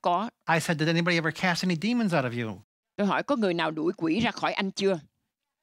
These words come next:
Speaker 2: And he said, "No."
Speaker 1: Anh ta nói, "Chưa."
Speaker 2: And I said, "Well, I believe there's some demons there that need to be cast out."
Speaker 1: Tôi nói rằng tôi tin rằng còn một số ma quỷ nó phải cần phải trục xuất ra khỏi anh.
Speaker 2: So he repented and we ca-, we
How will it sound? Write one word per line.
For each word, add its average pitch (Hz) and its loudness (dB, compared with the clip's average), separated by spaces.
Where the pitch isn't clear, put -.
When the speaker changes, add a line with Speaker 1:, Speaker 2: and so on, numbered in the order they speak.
Speaker 2:
And 160 4
he 170 6
said, 170 0
"No." 170 0
Speaker 1:
Anh 190 -2
ta 190 0
nói, 185 -2
"Chưa." 175 2
Speaker 2:
And 156 2
I 147 4
said, 160 2
"Well, 156 4
I 143 -8
believe 175 2
there's 175 2
some 185 0
demons 185 2
there 180 2
that 156 -4
need 147 2
to - -8
be 151 0
cast 147 -2
out." 165 -8
Speaker 1:
Tôi - -2
nói 302 2
rằng 196 0
tôi 214 -2
tin 226 2
rằng 160 0
còn 151 0
một 147 -2
số 226 0
ma 185 -2
quỷ 151 -2
nó 233 0
phải 143 -2
cần 151 -2
phải 175 -4
trục - -8
xuất - -4
ra 196 0
khỏi - -2
anh. 156 -6
Speaker 2:
So 170 2
he 156 2
repented 208 0
and 156 2
we 180 2
ca-, 180 0
we 160 2